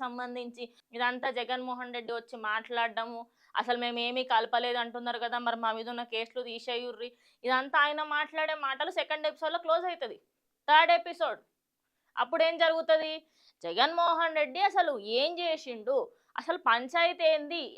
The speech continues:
అప్పుడు నిర్ధారణ బయటకు వస్తుంది. ఇది చిన్న సిరీస్ అన్నమాట, చిన్నగా ఉంటుంది సిరీస్, కానీ పొడిగిస్తే పెద్దగా అవుతుంది. ఇప్పుడు యానిమల్ ఫ్యాట్ కలపలేం కదా, మరి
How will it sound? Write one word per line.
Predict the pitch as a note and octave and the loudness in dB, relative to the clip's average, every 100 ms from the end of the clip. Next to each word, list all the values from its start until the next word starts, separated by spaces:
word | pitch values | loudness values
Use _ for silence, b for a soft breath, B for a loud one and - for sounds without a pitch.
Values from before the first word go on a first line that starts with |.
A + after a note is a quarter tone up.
| A3+ | 2
అప్పుడు | B3+ - D#4+ C#4+ E4 b b - | 2 -2 0 2 2 b b -6
నిర్ధారణ | C4+ A3 E4 E4 D#4+ D4+ | 0 6 6 6 4 2
బయటకు | D#4+ D#4+ D#4 | 2 2 0
వస్తుంది. | D4+ A3+ - _ - | 0 -12 -14 _ -16
ఇది | C4+ E4+ | -10 -6
చిన్న | F4+ F#4+ F#4+ | -2 0 0
సిరీస్ | F#4 F#4 D4+ | -4 -2 -4
అన్నమాట, | C#4 A3 - - | -2 -6 -6 -12
చిన్నగా | D4 D#4 E4+ E4+ | -6 0 0 2
ఉంటుంది | D4+ D4+ | -2 -2
సిరీస్, | A#3+ G3 - _ _ _ _ _ - | -8 -10 -16 _ _ _ _ _ 2
కానీ | E4 F4+ E4 | 2 6 4
పొడిగిస్తే | E4 F4 F#4 F#4 | 4 2 0 2
పెద్దగా | D#4+ D#4 B3+ | 2 2 2
అవుతుంది. | G3+ - _ _ _ _ _ _ _ - - | -2 -10 _ _ _ _ _ _ _ -10 -10
ఇప్పుడు | C4+ G4 D4 G4+ - A#3 | -2 4 4 4 2 2
యానిమల్ | D4 F4+ F#4 F#4 | 2 2 2 2
ఫ్యాట్ | F#4 F4 F4 | 4 4 4
కలపలేం | D#4 D#4+ E4 D#4+ D4+ C4+ | 2 4 2 0 2 0
కదా, | G#3 D3+ - | 0 -2 -2
మరి | C4+ | -2